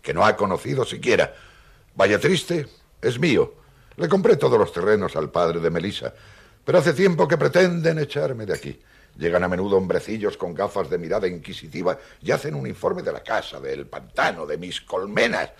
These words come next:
Eh, todos dicen lo mismo. Este lugar no es apto para vivir. Los terrenos son peligrosos.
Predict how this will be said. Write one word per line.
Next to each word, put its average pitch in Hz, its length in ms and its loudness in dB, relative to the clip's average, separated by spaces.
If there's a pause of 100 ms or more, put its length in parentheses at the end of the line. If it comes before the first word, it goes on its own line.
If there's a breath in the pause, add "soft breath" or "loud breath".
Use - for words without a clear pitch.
(240 soft breath)
Eh, - 360 -6
todos - 320 0
dicen 190 280 -2
lo 165 60 2
mismo. 104 360 -6 (320 soft breath)
Este 87 400 0
lugar 113 480 4 (160 loud breath)
no 143 120 -2
es - 80 -2
apto 165 340 2
para 170 180 4
vivir. 175 420 0 (280 soft breath)
Los 71 200 -6
terrenos 123 580 4 (260 soft breath)
son 151 420 2
peligrosos. 170 600 4